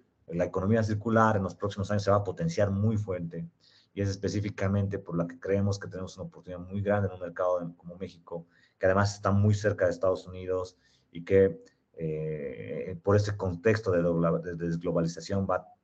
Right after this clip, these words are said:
va, va a necesitar de que Estados Unidos amplíe o mejore sus... Eh, eh,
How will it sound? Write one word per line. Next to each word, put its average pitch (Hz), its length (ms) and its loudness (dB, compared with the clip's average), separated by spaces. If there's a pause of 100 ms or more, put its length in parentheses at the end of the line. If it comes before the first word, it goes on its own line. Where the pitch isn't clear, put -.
(180)
va, 95 340 2 (360)
va 104 60 6
a - 20 8
necesitar 110 580 4
de 113 100 6
que - 80 -4
Estados 107 380 4
Unidos 101 260 2
amplíe 98 640 2
o 85 240 0
mejore 98 540 0 (280)
sus... - 380 -12
Eh, 80 400 2 (1600)
eh, 76 1120 -8